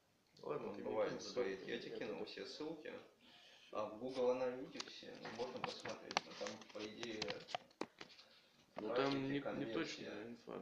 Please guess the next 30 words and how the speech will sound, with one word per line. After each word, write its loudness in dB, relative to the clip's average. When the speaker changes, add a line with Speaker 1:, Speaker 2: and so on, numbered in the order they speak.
Speaker 1:
да, -4
я -8
понимаю. -8
Speaker 2:
Да, -2
Speaker 1:
Слушай, 0
Speaker 2:
но 4
она 0
Speaker 1:
там 2
Speaker 2:
точно -6
никогда -6
не -10
будет. -10
Но -4
Speaker 1:
Смотри. 4
Speaker 2:
плюс-минус -4
она -6
сходится -6
и -12
по -10
демпам -12
тоже. -12
Там -6
разница -4
в -20
семь-десять -14
демок. -12
Speaker 1:
Посмотри, -2
э, -8
счётчик -4
ешки, -4